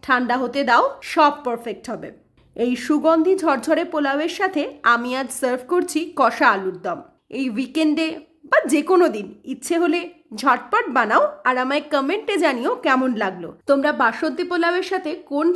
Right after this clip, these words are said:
সাইড ডিশটা বানাচ্ছ সেটাও কমেন্টে জানিও কিন্তু। ভিডিওটা ভালো লাগলে একটা লাইক করো। রেসিপিটা পছন্দ হলে friend and ফ্যামিলির সাথে শেয়ার করো। আরও yummy and tasty রেসিপি দেখার জন্য please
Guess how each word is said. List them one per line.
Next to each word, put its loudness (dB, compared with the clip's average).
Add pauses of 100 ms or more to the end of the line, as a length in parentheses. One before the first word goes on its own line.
সাইড 0
ডিশটা 0
বানাচ্ছ 0 (420)
সেটাও 0
কমেন্টে 0
জানিও -2
কিন্তু। -10 (420)
ভিডিওটা -2
ভালো 0
লাগলে 0 (160)
একটা -6
লাইক -4
করো। 2 (300)
রেসিপিটা 2 (120)
পছন্দ 4
হলে 0 (180)
friend 2
and 2
ফ্যামিলির -2
সাথে -4
শেয়ার -4 (100)
করো। 0 (400)
আরও 0
yummy 4 (100)
and 2
tasty -2
রেসিপি -4
দেখার 0
জন্য 0 (340)
please 2